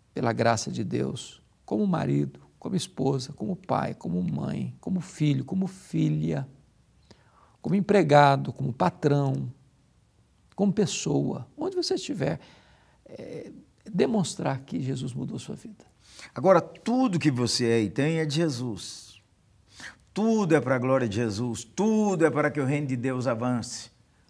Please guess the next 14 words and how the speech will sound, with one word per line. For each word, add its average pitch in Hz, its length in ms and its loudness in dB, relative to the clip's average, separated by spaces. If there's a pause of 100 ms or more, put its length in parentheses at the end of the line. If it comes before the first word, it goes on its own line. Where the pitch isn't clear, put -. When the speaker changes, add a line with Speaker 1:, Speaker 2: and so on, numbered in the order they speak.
Speaker 2:
Aí 175 560 6
onde 139 200 2
você 120 280 -2
trabalha, 110 680 0 (340)
você 120 380 -2
já 104 260 2
é 120 380 -2 (160)
missionário. 120 800 -6
Speaker 1:
Missionário. - 680 -4 (640)
Speaker 2:
O 143 120 2
seu 165 340 0 (160)
campo 165 460 2
de 123 120 -2
missões 123 800 -4